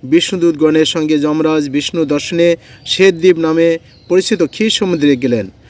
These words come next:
সেখানে পৌঁছে ভগবান বিষ্ণুকে তিনি অনন্ত শয্যা সাহিত্য দেখলেন। তার দেহ থেকে সূর্যের দ্যুতি বিস্তৃত হচ্ছিল এবং সম্পদের দেবী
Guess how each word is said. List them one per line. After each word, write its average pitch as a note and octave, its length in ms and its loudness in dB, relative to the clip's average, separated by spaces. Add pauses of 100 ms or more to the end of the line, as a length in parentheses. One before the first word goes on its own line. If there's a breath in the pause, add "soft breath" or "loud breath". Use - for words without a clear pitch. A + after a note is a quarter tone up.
(180 soft breath)
সেখানে F3+ 340 0
পৌঁছে F3+ 340 0
ভগবান E3+ 380 4
বিষ্ণুকে E3 400 -4
তিনি E3 160 -2
অনন্ত D#3 280 -2
শয্যা D#3 360 0
সাহিত্য D#3 320 -2
দেখলেন। E3 400 2 (420 soft breath)
তার D3+ 260 -2
দেহ E3+ 160 2
থেকে E3 260 -2
সূর্যের E3 460 0
দ্যুতি D#3+ 220 2
বিস্তৃত E3 400 0
হচ্ছিল F3+ 460 0 (360 loud breath)
এবং D#3 200 2
সম্পদের F3+ 540 2
দেবী D#3+ 340 4